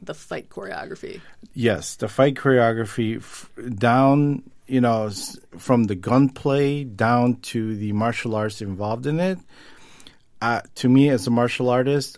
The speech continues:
Speaker 2: I thought they were spot on. Like, I was watching, after I saw the movie, I was watching, um,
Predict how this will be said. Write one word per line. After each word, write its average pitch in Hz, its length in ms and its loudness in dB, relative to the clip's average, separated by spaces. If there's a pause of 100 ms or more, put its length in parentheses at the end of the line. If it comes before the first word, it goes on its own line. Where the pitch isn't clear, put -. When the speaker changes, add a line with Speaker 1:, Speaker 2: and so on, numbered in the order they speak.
Speaker 2:
I 107 180 -6
thought 110 500 -4 (420)
they 113 200 -2
were 98 200 -2
spot - 720 -6
on. 95 240 -6
Like, 98 240 -6 (580)
I 117 100 0
was 131 120 2
watching, 127 840 4
after 127 260 0
I 127 60 6
saw 127 200 2
the 120 60 2
movie, 113 240 0
I 101 80 0
was 95 160 -6
watching, 107 720 -4 (520)
um, 95 540 -4